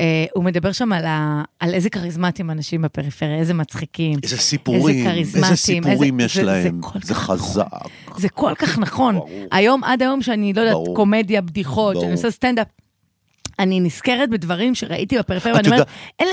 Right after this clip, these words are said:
Speaker 1: לזה בכלל מח-, זה לא דומה לשום
Speaker 2: את יודעת,
Speaker 1: דבר מצחיק
Speaker 2: את,
Speaker 1: פה."
Speaker 2: תראי איזה אלטרנטיבה אנחנו.
Speaker 1: <clears throat>
Speaker 2: אני בשנות התשעים עושה את התוכנית הטלוויזיה, הפריים טיים הראשונה שלי בערוץ מסחרי. אוקיי?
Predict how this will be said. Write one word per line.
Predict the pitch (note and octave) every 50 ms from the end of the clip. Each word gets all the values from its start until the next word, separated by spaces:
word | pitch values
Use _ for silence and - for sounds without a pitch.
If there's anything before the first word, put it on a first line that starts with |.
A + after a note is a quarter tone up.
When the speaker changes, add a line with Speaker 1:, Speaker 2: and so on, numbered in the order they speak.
| G#4+
Speaker 1:
לזה | F4+ G4
בכלל | D#4 - - F4 E4+ D#4+
מח-, | C#4+ - B2+ - - - - - - - - - - - -
זה | F3 A3+
לא | C#4 F4+
דומה | - F4+ F4 F4 F4 E4
לשום | D4+ - - - - - - G#4
Speaker 2:
את | G#4+
יודעת, | - - -
Speaker 1:
דבר | E4 E4+ E4+ E4 E4 D4+
מצחיק | - - - D3+ - E3
Speaker 2:
את, | D3+
Speaker 1:
פה." | A#2 - -
Speaker 2:
תראי | F3 G3+ G#3+
איזה | G#3+ E3+ D3+ E3+
אלטרנטיבה | D3 - D3 B2 A2 A2+ G#2 - A2+ F#2 C#2+ E2 D#2+
אנחנו. | E2 D#2+ E2+ - - - A#3+ C4 A3
Speaker 1:
<clears throat> | -
Speaker 2:
אני | B2 C#3 D3+ D#3+ D3+ D#3 E3 F3+ D#3+ F#3
בשנות | D#3+ - - - C3 C3+ -
התשעים | B2+ - - - - - D3 A2
עושה | G#2 G#2 - C#3
את | - C#3
התוכנית | - - G#2 - C3 C#3 C#3 - A#2+
הטלוויזיה, | G2+ F#2+ F2 - - - F2 - D#3 C3 D3 C3 A#2+ C#3 B2+ B2 A2+ -
הפריים | - F2 E2+ D#2+ _ - B2 C3+ D3+ D#3
טיים | C#3 - D#3 D3 C#3 A2+
הראשונה | E2+ F#2+ - - - G2 G2+ A#2+ C#3
שלי | D3 - D#3+ D3+ D3 D#3+ E3 E3
בערוץ | A#2 F2+ F2 E2 A2 A#2 -
מסחרי. | A2 G2 - - - C#2+ C#2 D2 - _ _ _ _ _ _ _ _ _ _ _ -
אוקיי? | B2 - - E3+ F3+ E3+